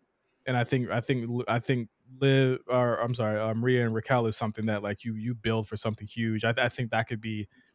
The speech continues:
honestly, that could be a main event. You know what I mean? Like, that's just how much of a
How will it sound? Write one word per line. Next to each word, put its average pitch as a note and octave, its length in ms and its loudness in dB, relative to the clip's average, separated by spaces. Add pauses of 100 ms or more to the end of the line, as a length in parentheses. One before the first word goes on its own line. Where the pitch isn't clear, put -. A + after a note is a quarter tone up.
(120)
honestly, B2+ 300 2
that B2+ 60 0
could - 80 -10
be B2+ 80 0
a G#2+ 40 2
main A2+ 180 2
event. G#2+ 260 0 (480)
You C3+ 80 2
know B2+ 60 6
what B2+ 60 4
I B2 40 4
mean? B2+ 220 6
Like, A#2 200 2
that's B2 300 0
just B2 140 -2
how A#2+ 420 6
much B2 280 0
of A#2+ 120 2
a A2+ 280 2